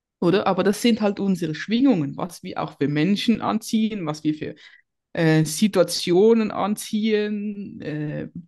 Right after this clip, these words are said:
was auf Jobebene passiert, was auf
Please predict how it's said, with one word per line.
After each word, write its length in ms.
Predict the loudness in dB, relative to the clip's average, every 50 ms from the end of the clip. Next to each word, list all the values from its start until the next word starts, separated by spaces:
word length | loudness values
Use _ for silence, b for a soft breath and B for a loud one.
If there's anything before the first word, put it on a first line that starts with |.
| _ _ _ _ _ _ -14
was 340 | -8 -6 -4 -4 -4 -6 -10
auf 180 | -12 -12 -14 -8 0
Jobebene 640 | 2 2 2 2 0 -4 -2 -2 0 0 0 0 0
passiert, 880 | 0 -2 -4 -4 -2 -4 -2 0 0 0 0 0 -2 -2 -4 -6 _ -12
was 320 | -12 -12 -12 -12 -16 -12 -10
auf 120 | -10 -10